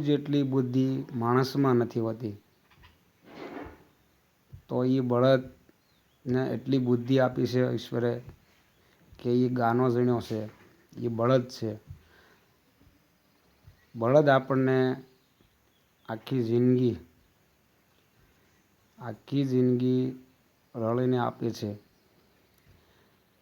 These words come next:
પણ તમારા પોતાનો દીકરો હોય એ પણ ન રળીને તમને આપે એટલું પણ તમને બળદ રળીને આપે છે, કેમ કે આખી જિંદગી આપણે એની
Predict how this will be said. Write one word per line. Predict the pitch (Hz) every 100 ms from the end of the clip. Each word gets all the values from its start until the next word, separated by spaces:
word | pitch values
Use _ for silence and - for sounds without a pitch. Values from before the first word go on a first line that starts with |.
| -
પણ | 120
તમારા | 120 120 123 127 123
પોતાનો | 123 127 139 143 139
દીકરો | 127 127 127 120
હોય | 113 117 117 127 - _ _ _ _ _ - - _ _ _ _ _ _ _ _ _ _ _ _ _ -
એ | 127
પણ | 131 - 135 127
ન | 127 135
રળીને | 135 131 123
તમને | 117 120 120
આપે | 117 - 117 120 - _ _ _ _ _ _ _ _ _ - - - _ _ _ _ _
એટલું | 117 123 131 127
પણ | 131
તમને | 120 127 127
બળદ | 120 120 123
રળીને | 120 120 120
આપે | 113 - 120
છે, | 113 113 110 _ _ _
કેમ | - 131 131
કે | 127
આખી | 123 123 127
જિંદગી | 117 123 127 131
આપણે | 127 127 127
એની | 123 127 127